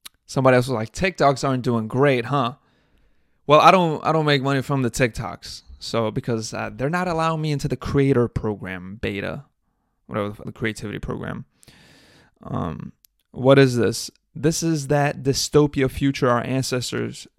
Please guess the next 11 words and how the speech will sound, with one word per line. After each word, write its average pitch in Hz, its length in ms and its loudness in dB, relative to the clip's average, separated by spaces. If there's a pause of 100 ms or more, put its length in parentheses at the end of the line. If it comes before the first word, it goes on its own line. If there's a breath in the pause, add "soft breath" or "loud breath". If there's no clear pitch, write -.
(200)
kept - 400 -8
writing 120 480 0
about. 98 340 -12 (580)
Yeah, 143 200 -2
'cause 127 180 -8
your 131 100 -2
grandfather 120 600 -2
is 104 300 -14 (180)
George 120 360 4
Orwell. 101 520 0 (720)
Probably. 117 640 2